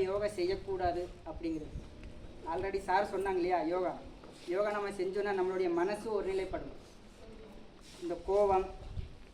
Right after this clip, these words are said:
ஆக்ரோஷம் இதெல்லாம் நம்மளுக்கு வந்து இருக்காது. யோகா வந்து மனசும் உடலும் சேர்ந்து இருக்கணும்.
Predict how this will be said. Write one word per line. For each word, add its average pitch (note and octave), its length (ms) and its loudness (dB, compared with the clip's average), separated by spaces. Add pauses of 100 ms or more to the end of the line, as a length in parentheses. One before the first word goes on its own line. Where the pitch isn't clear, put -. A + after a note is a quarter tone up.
(920)
ஆக்ரோஷம் F#3 480 -2
இதெல்லாம் G#3+ 320 4
நம்மளுக்கு G3+ 340 -2
வந்து G#3+ 140 -4 (260)
இருக்காது. F#3 340 0 (760)
யோகா A#3 320 6
வந்து G#3+ 200 0 (760)
மனசும் B3 480 2
உடலும் A#3 420 6
சேர்ந்து A3 300 4
இருக்கணும். - 340 -6